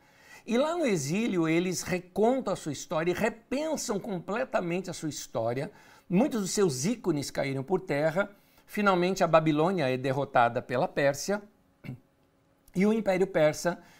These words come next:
sob domínio do Império Persa, eles podem voltar para a sua terra e reconstruir Jerusalém. É durante esse período que você está vendo aí, logo no início da, da tela,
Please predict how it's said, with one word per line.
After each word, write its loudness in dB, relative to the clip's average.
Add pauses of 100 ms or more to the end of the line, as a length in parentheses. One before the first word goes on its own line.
(180)
sob -2
domínio 4
do -4
Império -2
Persa, -2 (160)
eles 0
podem 2
voltar 2
para -2
a -8
sua -6
terra -2
e 0
reconstruir 0
Jerusalém. -2 (340)
É 2
durante 4
esse 2
período 4
que -10
você -4
está -2
vendo -2
aí, 0
logo 0
no -4
início -2
da, -4
da -6
tela, 0